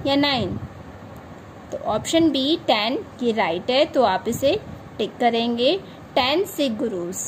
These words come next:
Question number three, dash brings gifts for the children।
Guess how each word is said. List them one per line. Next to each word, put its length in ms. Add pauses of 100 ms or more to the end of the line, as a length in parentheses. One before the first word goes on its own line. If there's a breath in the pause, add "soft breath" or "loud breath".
(1300)
Question 280
number 220
three, 320 (460)
dash 540
brings 400 (140)
gifts 320
for 220
the 260
children। 520